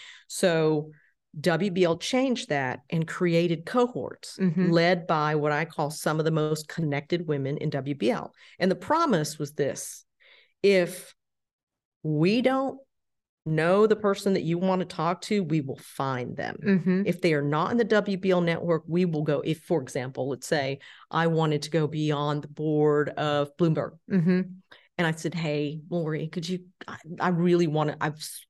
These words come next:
Speaker 1: researched Bloomberg. I love them. This is why I'm great for them." Uh, Lori would find somebody in W B L and get me to go talk to the Bloomberg folks about being on the board. That cohort went on for eight months.
Speaker 2: Yep.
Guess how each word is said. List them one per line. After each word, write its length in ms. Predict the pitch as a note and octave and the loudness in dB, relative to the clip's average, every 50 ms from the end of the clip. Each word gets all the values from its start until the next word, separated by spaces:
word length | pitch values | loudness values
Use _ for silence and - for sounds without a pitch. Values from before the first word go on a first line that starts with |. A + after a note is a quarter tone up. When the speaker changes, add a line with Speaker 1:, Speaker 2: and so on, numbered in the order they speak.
| - - | -10 -2
Speaker 1:
researched 580 | F#3+ A3 A3 G#3+ - A3 G3 F3+ F3+ - - - | 0 0 0 0 2 2 2 2 2 -2 -6 0
Bloomberg. 480 | F#3 F3+ F3 F3 E3 E3+ D#3 D#3 D3 - | 2 2 2 2 2 0 0 0 0 0
I 100 | - C#3 C3+ - | -2 -4 -2 0
love 260 | F#3+ G3+ F#3+ F3+ F#3 | 2 2 2 2 0
them. 200 | F3+ E3 E3 D#3 | -2 0 0 0
This 160 | D3+ D3 - | -2 -4 -8
is 120 | C3 - | -10 -10
why 120 | - B2+ B2 | -6 -6 -4
I'm 120 | C3+ D3 - - - | -4 -6 -8 -4 0
great 240 | G3+ G#3 G3 G3 | 2 2 2 2
for 80 | G3 F#3+ | -2 -2
them." 340 | F#3 F#3 E3+ E3 D#3+ E3 E3 - - - - - - - - _ _ _ - | 0 0 0 0 -2 -4 -6 -10 -20 -20 -20 -20 -20 -20 -20 _ _ _ -2
Uh, 320 | F3 D#3+ D#3 D3 C#3+ D3 C#3+ D3+ - - _ _ _ _ _ _ _ _ _ _ - | 0 0 2 2 0 -2 -4 -6 -10 -16 _ _ _ _ _ _ _ _ _ _ -2
Lori 320 | D#3 D#3 D3 D#3 E3 F3 | 0 0 2 2 0 0
would 380 | D#3+ D#3 D3 D3 D#3 D#3 D3+ - - _ _ - | 0 2 2 2 2 0 -2 -8 -16 _ _ -6
find 300 | - C3 A#2 C3+ D3 D#3 | -4 -4 -2 -2 -4 -4
somebody 340 | - - D#3+ D#3 D#3+ D#3 E3 | -4 -2 -2 0 0 2 2
in 60 | E3+ | 2
W 280 | D#3+ E3 D#3 - F3+ E3+ | 2 0 0 0 -2 -2
B 180 | F#3+ F#3 E3 | 2 2 2
L 180 | D#3+ D#3+ D#3+ - | 2 2 0 0
and 140 | D#3 D#3 D3 | -2 -2 -2
get 200 | D#3 C#3+ D3+ D#3 | -2 -4 -4 -2
me 160 | D#3+ D#3 D3+ D#3 | -2 0 0 0
to 80 | E3 | 0
go 160 | D#3+ E3 D#3 | 0 0 0
talk 340 | D3 - - C3+ C3 C#3+ - | 0 -2 -4 -4 -4 -6 -8
to 80 | - D#3 | -10 -12
the 80 | D3 | -8
Bloomberg 420 | - D3+ D#3 D#3 D#3 D#3 D3+ D3 - | -6 -4 -2 -2 -2 -2 -4 -6 -4
folks 340 | C#3+ C#3+ D3 D3 - - - | -4 -4 -4 -4 -8 -14 -10
about 200 | - D#3+ C#3+ - | -6 -6 -4 -4
being 200 | - D#3 C#3 C#3+ | -4 -4 -4 -4
on 80 | D3 D#3 | -4 -4
the 60 | E3 D#3+ | 0 2
board. 220 | B3 A3 - - - _ - - - - _ _ _ _ _ _ - - | 2 2 0 -2 -10 _ -20 -20 -20 -20 _ _ _ _ _ _ -8 -2
That 320 | C3 F#3 G3+ C4+ C#4+ - | 0 2 2 0 -2 -4
cohort 640 | - - G3+ G3+ A#3+ D4 - - D#3+ C#3+ C#3+ - - | -2 2 4 4 4 2 2 0 0 0 0 0 0
went 180 | D#3 D3+ C#3+ | -2 0 0
on 200 | C#3+ C#3 C#3 C3 | 0 0 -2 -4
for 200 | C3 - D3 - - | -6 -8 -8 -6 -2
eight 240 | D#3 D#3+ E3 D#3+ D#3+ | -2 -2 -2 -2 -2
months. 480 | D3+ D3+ D3 D3 C#3 - - - - - | -4 -2 -2 -2 -4 -6 -10 -12 -6 0
Speaker 2:
Yep. 380 | F#3 F3 E3 E3 - - - | 2 2 2 2 -2 -10 -20